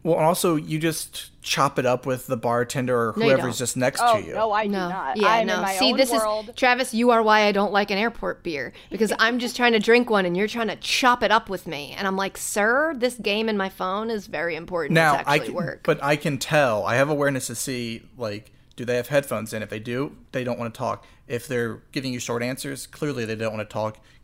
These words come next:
Speaker 1: Keep it moving.
Speaker 2: Now you
Speaker 1: It's
Speaker 2: don't
Speaker 1: like
Speaker 2: even get to chop it up with a bartender. You have to order it on an iPad.
Speaker 1: That's, there's bars where you can sit at the bar at the
Speaker 2: Mm.
Speaker 1: airports.
Speaker 2: I've sat at a bar at an airport and used an iPad. It's very uncomfortable. I'm like, "Do I tip you? Do I put, where do I,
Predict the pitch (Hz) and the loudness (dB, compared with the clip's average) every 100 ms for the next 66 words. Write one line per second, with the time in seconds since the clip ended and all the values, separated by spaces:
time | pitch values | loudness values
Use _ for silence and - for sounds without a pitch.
0 | - 127 131 127 120 110 76 - - - | -10 -8 -8 -6 -6 -6 -10 -14 -10 2
1 | 262 349 370 311 320 285 311 302 294 285 | 4 4 2 2 2 2 -2 -2 4 4
2 | 277 277 285 262 285 311 285 262 254 269 | 4 2 2 4 2 2 -2 0 0 -2
3 | 226 - 233 254 262 247 247 226 220 269 | -8 2 4 4 4 2 2 2 2 0
4 | - 151 - - - _ - 147 - - | -4 -6 -6 -10 -16 _ -4 -4 -4 -4
5 | 143 156 143 127 120 113 113 113 110 117 | -2 -2 -2 0 0 -2 -6 -6 -8 -6
6 | 92 104 - 73 104 123 _ - 196 190 | -8 -8 -8 -6 -6 -8 _ -10 -8 -6
7 | 180 101 - 123 - - _ 202 226 220 | -6 -6 -6 -10 -10 -16 _ -2 -2 2
8 | 226 220 196 208 214 196 202 202 170 - | 2 2 0 2 2 0 -4 -2 -4 -4
9 | 196 185 165 180 175 170 165 165 160 147 | -6 -6 -4 -4 -4 -6 -6 -6 -6 -8
10 | - 185 208 202 170 185 175 170 143 170 | -8 -4 0 0 -2 -6 -8 -8 -8 -6
11 | 175 202 214 277 269 247 254 311 359 262 | -6 -2 -2 0 -2 0 0 -2 -4 -2
12 | 220 - 277 - 285 254 262 262 254 247 | -2 -2 -6 -6 -4 0 2 2 2 -2